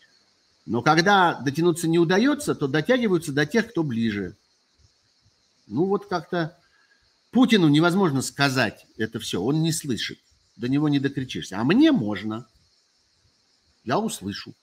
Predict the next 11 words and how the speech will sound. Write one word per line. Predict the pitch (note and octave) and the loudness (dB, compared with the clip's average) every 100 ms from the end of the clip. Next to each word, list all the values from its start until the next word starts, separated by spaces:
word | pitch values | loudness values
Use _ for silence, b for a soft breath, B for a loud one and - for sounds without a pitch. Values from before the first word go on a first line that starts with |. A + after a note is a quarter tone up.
| _ _ _ _ _ | _ _ _ _ _
Поэтому | - B2+ B2+ | -8 -4 -2
можно | D3+ C#3+ | 0 -2
прийти | B2 C3+ C#3 | -4 -6 -6
ко | C#3 C#3 | -4 -2
мне | E3+ C4 C#4 - b b b b | -2 -2 -4 -10 b b b b
и | - | -10
сказать, | - - D3+ A#3 C4+ - | -6 0 2 2 0 -2
как | G3 - | -6 -4
вы | A#2+ | 0
меня | G#3+ C#3 C3 E3+ | 0 2 4 6
ненавидите. | F#3+ E3+ E3 A#2 E2+ D#2+ - | 4 2 0 -2 -6 -14 -18